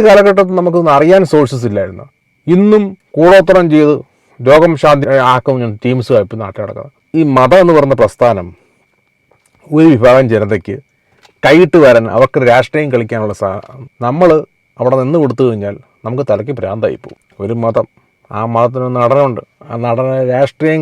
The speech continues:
കാണും. ആ നടൻ ഏത് രാഷ്ട്രീയമാണോ ആ രാഷ്ട്രീയത്തിൽ നിൽക്കും. ആ നടൻ്റെ മതം ഏതാണോ ആ നടന് വേണ്ടി നിൽക്കും. ആ നടനെ എന്തെങ്കിലും പറഞ്ഞ് അതിനെ പ്രതിരോധിക്കാൻ വേണ്ടി നിൽക്കും. പിന്നെ ആ മതത്തിൻ്റെ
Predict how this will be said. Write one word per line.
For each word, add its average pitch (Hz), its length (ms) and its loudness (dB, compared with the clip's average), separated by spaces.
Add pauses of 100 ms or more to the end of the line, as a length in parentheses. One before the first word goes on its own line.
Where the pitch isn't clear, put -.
കാണും. 113 200 -2 (1120)
ആ - 20 -8 (160)
നടൻ 135 240 0 (760)
ഏത് 143 200 -2
രാഷ്ട്രീയമാണോ 143 540 0
ആ - 20 -4 (100)
രാഷ്ട്രീയത്തിൽ 151 460 0
നിൽക്കും. 139 300 -6
ആ - 20 0 (140)
നടൻ്റെ 143 380 0
മതം 143 260 2
ഏതാണോ 147 280 4 (120)
ആ 143 40 -8 (100)
നടന് 147 260 -2
വേണ്ടി 156 200 -4
നിൽക്കും. 110 220 -8 (280)
ആ 120 40 -6 (100)
നടനെ 139 300 2
എന്തെങ്കിലും 151 340 -2
പറഞ്ഞ് 143 220 2
അതിനെ 151 160 -2 (100)
പ്രതിരോധിക്കാൻ 180 640 4
വേണ്ടി 135 180 2
നിൽക്കും. - 240 -10 (280)
പിന്നെ 147 220 -4 (520)
ആ 131 180 -8
മതത്തിൻ്റെ 156 480 0